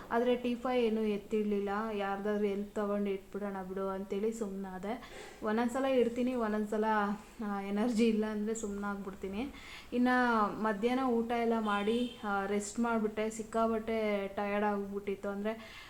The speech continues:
ಆ, ಬುಧವಾರ, ಗುರುವಾರ, ಮ್, ಮತ್ತು ಶುಕ್ರವಾರ, ಆ, ಹಿಂಗೆ ಹೂವು ಒಂದಿನ ಎಲ್ಲ ಹೂವು ತೊಗೊಂಬರಕ್ಕೆ ಹೋಗಿದ್ದೆವು ಗುರುವಾರದ ದಿನ, ಮತ್ತೆ ಎಲ್ಲ ಕಟ್ಕೊಂಡು, ಮತ್ತೆ ಶುಕ್ರವಾರದ ದಿನ,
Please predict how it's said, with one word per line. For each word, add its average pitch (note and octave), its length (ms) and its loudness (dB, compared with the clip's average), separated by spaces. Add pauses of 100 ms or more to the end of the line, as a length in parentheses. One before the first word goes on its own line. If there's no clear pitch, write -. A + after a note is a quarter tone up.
(120)
ಆ, G#3+ 160 0
ಬುಧವಾರ, A3+ 480 4 (240)
ಗುರುವಾರ, A3 420 2 (460)
ಮ್, G#3 220 -2
ಮತ್ತು G3+ 680 -2
ಶುಕ್ರವಾರ, A3 440 0 (640)
ಆ, A3 180 0
ಹಿಂಗೆ A#3 420 4
ಹೂವು A3 720 4
ಒಂದಿನ A3 260 4
ಎಲ್ಲ A3 180 2
ಹೂವು G#3+ 260 4
ತೊಗೊಂಬರಕ್ಕೆ G#3 520 -2
ಹೋಗಿದ್ದೆವು G3 360 -2
ಗುರುವಾರದ G#3 480 2
ದಿನ, G3+ 220 -2
ಮತ್ತೆ G3+ 560 -4
ಎಲ್ಲ G3+ 180 -4
ಕಟ್ಕೊಂಡು, G#3 640 -4
ಮತ್ತೆ G3+ 680 -10
ಶುಕ್ರವಾರದ A#3+ 580 0
ದಿನ, G#3 160 2